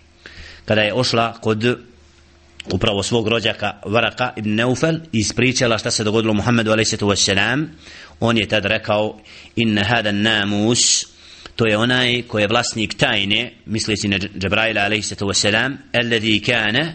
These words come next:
yanzilu ala Musa", koji je dolazio prije Musa, alejhi salatu vesselam. Tako, "fa amana bihi Varaka", pa je Varaka bio taj, taj prvi od ljudi koji je povjerovao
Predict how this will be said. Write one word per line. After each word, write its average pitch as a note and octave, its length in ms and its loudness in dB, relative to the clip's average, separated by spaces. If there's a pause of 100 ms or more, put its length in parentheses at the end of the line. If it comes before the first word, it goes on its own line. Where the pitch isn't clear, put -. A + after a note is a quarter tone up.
(160)
yanzilu C3 760 2
ala A2+ 280 0
Musa", A2+ 480 -2 (640)
koji A2+ 200 2
je G#2+ 80 0
dolazio A#2 440 0
prije C3 440 0
Musa, B2 580 0
alejhi G#2+ 420 0
salatu A2+ 380 0
vesselam. A2 400 2 (560)
Tako, B2 300 0
"fa A2+ 180 0
amana A#2+ 400 0
bihi A2+ 240 0
Varaka", G2+ 400 -2 (240)
pa G2+ 100 -2
je G2+ 60 2
Varaka A2 300 0
bio A2+ 160 2
taj, C3+ 260 2 (220)
taj A#2+ 220 2 (500)
prvi A#2+ 420 0
od G#2+ 160 -2
ljudi A#2 360 2
koji A2+ 180 0
je G#2 140 0
povjerovao A#2 560 0